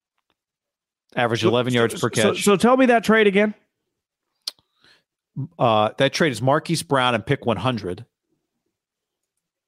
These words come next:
Speaker 1: to the Cardinals for pick twenty-three.
Speaker 2: They flipped Hollywood Brown into a first round pick?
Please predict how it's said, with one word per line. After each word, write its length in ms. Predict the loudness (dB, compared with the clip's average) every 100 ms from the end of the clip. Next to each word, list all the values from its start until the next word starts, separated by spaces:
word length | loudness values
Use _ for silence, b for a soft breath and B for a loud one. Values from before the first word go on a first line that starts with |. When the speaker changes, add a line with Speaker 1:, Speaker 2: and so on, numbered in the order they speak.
| _ -6
Speaker 1:
to 100 | -4
the 100 | -2
Cardinals 440 | 0 0 0 -4
for 140 | -8 -8
pick 240 | -6 -6
twenty-three. 640 | -4 -4 -4 -8 -10 -12 _ _ _ _ _ _ _ _ _ _ _ _ _ _ _ _ _ _ _ _ _ _ _ _ _ _ _ _
Speaker 2:
They 120 | 0
flipped 280 | 2 2 0
Hollywood 640 | 2 2 4 6 6 4
Brown 340 | 2 0 2 0
into 180 | 0 -2
a 40 |
first 400 | -4 -2 0 2
round 240 | 0 0
pick? 300 | 0 0 -2